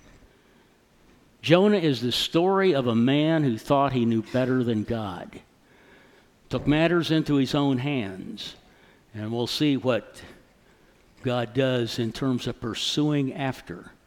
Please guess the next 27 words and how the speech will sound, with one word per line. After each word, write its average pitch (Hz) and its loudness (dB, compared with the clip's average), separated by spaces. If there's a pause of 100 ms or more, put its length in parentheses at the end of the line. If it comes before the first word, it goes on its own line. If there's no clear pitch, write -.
(280)
his 101 -4
runaway 107 -6
prophet. - -12 (520)
Let's 90 -18
pray. - -20 (920)
Father 123 2
in 120 2
heaven, 127 4
we 113 2
thank 131 -2
you 107 -2
for 120 -4
the 110 -6
privilege 123 -4
of 104 -4
studying 127 2
your 120 2
word. 135 0
Open 135 -2
our 123 0
minds 135 2
and 120 -4
our 110 -6
hearts 147 -2
to 127 -4
your 117 -2
truth. 160 0